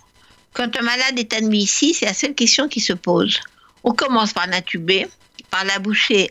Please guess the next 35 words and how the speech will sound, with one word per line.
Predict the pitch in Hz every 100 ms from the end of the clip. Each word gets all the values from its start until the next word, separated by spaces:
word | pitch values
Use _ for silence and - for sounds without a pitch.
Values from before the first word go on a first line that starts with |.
| -
à | 180
un | 180
respirateur | 170 - 170 165 - 170
artificiel | 160 - 175 185 - - 226 392 339 - - - _ -
pour | 240
lui | 220
apporter | 214 226 220 233 240
l'oxygène | 247 - - 190 208 196 269 403 - _
que | -
ses | 208 220
poumons | - 226 226 233
lui | 202
refusent, | 180 180 - 190 202 277 320 - - - - -
les | 214 240
alvéoles | 277 226 240 226 302 247 -
paralysées | 233 240 247 233 220 285
par | 214
le | 190
virus. | 190 190 180 175 - - - - - -
Quand | 320 302
on | 285
décide | 269 285 294 226
de | 214
les | 208
débrancher | 202 240 233 220 208 - 214
de |
la | 175 165
machine | 185 - 208
à | 170
respirer, | 180 180 - 190 233 403 _ _ - - _
c'est | - 247
parce | 240 220
qu'il | - 240
est | 311
sauvé | - - 220 185 170